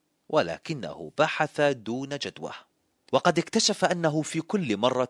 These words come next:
حضر فيها يسوع جنازة، فإنها لم تعد جنازة، لأنه أقام فيها الميت من الموت.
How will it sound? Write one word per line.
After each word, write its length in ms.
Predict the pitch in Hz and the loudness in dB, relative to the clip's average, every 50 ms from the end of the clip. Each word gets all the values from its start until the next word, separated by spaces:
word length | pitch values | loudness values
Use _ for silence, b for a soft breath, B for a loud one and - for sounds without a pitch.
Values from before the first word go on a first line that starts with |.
| - 123 113 | -4 -8 -10
حضر 460 | - - - 143 135 113 107 98 90 | -10 -2 0 0 2 4 2 2 0
فيها 320 | - - 123 110 98 92 | -2 -2 -4 -4 -4 -4
يسوع 540 | 90 87 85 82 - - 123 110 95 92 98 | -4 -4 -4 -6 -4 -4 -4 -2 -2 -4 -4
جنازة، 680 | 92 101 92 98 123 131 120 - 107 - - 107 113 113 b b b b b b | -4 -4 -2 0 0 0 0 0 -2 -2 -2 -4 -6 -6 b b b b b b
فإنها 680 | _ - 123 - 151 156 135 117 110 104 104 101 98 - - - | _ 2 4 4 4 2 2 0 0 2 0 -2 -2 -4 -8 -10
لم 440 | - 95 101 104 120 147 175 196 180 | -6 -4 0 2 2 2 2 0 -4
تعد 460 | 170 - - 185 170 170 180 156 123 | -6 0 0 2 2 2 0 -2 0
جنازة، 580 | - 143 143 151 139 101 92 85 98 98 98 b b b b b 117 | 0 0 2 2 0 0 0 0 0 0 0 b b b b b 4
لأنه 460 | 127 147 165 165 165 151 151 160 - | 4 4 6 4 2 4 4 4 4
أقام 500 | - 143 - - 170 196 226 220 214 202 | 4 4 4 4 4 4 4 4 2 -2
فيها 300 | - - 202 175 147 156 | -2 -2 -4 2 4 4
الميت 520 | 131 113 120 123 120 104 104 101 - - 120 | 4 4 2 -2 0 0 0 -2 -2 -4 -6
من 140 | 113 107 | -4 -2
الموت. 600 | 107 98 92 92 90 80 71 _ - - - - | -2 -2 -2 -4 -4 -4 -6 _ -8 -8 -8 -8